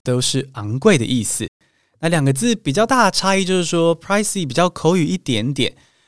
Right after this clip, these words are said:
你可以把pricey想象成中文的贵桑桑，嗯，你可能会在超市里看到很贵的和牛，然后就说，“哦，pricey，哦，贵桑桑呢。”但是你不会在公司的报告里面写说，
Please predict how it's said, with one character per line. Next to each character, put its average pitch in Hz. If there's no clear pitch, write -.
你 151
可 262
以 -
把 214
pricey 180
想 117
象 147
成 120
中 139
文 113
的 110
贵 175
桑 143
桑， 170
嗯， 139
你 220
可 220
能 180
会 196
在 202
超 190
市 190
里 131
看 160
到 160
很 117
贵 165
的 135
和 127
牛， 117
然 135
后 139
就 143
说 147
，“哦， 294
pricey， 110
哦， 208
贵 254
桑 135
桑 175
呢。” 190
但 311
是 302
你 240
不 139
会 226
在 214
公 202
司 208
的 180
报 180
告 180
里 131
面 151
写 110
说， 147